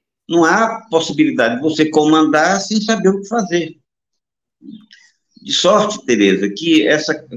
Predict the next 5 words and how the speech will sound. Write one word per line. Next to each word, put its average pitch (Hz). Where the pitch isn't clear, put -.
conveniência 139
de 113
comandar 113
em -
crise, 165